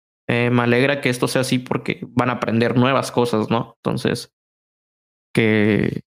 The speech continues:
el que se siga desarrollando el mercado es muy bueno para las personas que vienen o que apuntan para un equipo, pues, de esports. Entonces, a mi parecer es muy bien, lo veo muy bien colocado en cuanto a nivel de aprendizaje.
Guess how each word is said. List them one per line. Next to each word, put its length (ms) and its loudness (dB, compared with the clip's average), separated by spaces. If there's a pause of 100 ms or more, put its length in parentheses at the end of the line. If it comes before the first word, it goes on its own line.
(200)
el 160 2
que 80 0
se 100 2
siga 240 4
desarrollando 580 2
el 60 4
mercado 340 2
es 60 4
muy 340 4
bueno 340 2
para 280 -2
las 160 -2
personas 340 0
que 120 -2
vienen 440 0 (840)
o 120 -2
que 80 0
apuntan 500 0
para 380 -2
un 120 2
equipo, 380 -2
pues, 280 -6 (140)
de 140 2
esports. 400 -10 (120)
Entonces, 300 -2 (240)
a 60 0
mi 120 2
parecer 380 2
es 320 -2 (460)
muy 100 6
bien, 280 2
lo 100 6
veo 140 4
muy 200 4
bien 240 2
colocado 420 2
en 80 0
cuanto 240 0
a 40 0
nivel 200 2
de 60 2
aprendizaje. 720 -2